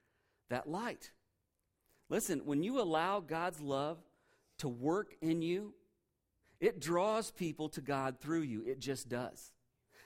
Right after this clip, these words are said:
And I'll bet you if you think back in your life, there's someone that you saw the love of God in that drew you to God. The way they acted, the way they spoke, the way they loved people, the way, you know, they loved Jesus, something about them inspired you,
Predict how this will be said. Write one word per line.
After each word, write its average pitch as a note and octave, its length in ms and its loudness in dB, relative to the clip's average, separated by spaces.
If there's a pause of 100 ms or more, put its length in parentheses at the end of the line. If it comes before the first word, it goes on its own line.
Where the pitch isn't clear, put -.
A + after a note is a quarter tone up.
And D3+ 100 2
I'll D#3+ 100 4
bet A3+ 260 2
you F#3+ 40 0
if F3+ 100 -6
you G3+ 160 0
think G3+ 360 -2
back E3 320 2
in C#3+ 100 0
your D3 160 0
life, D3+ 280 4
there's D3 200 0
someone C3+ 680 -2 (720)
that C3 100 -2
you E3 160 -2
saw E3+ 260 2
the D3 80 0
love D3 240 0
of A#2 140 -10
God C3 280 0
in G2+ 240 -6
that G#2 160 -10
drew B2 220 -6
you G#2+ 180 -6
to G#2 100 -12
God. F#2+ 200 -10 (1300)
The C3 100 0
way E3 200 6
they E3+ 180 4
acted, D3+ 420 0
the B2 80 -2
way C#3+ 140 2
they C#3 100 0
spoke, C#3 460 -2
the B2+ 80 -4
way C#3+ 100 2
they C#3+ 160 2
loved C#3 320 0
people, A#2 320 -4
the A#2 120 -2
way, C#3 320 0 (280)
you C3+ 80 -4
know, C#3 100 2
they C#3 140 4
loved C#3 280 4
Jesus, C3 340 -2
something G3+ 340 -2
about D#3 300 0
them D3 100 -2
inspired D3+ 560 0
you, A#2+ 220 -4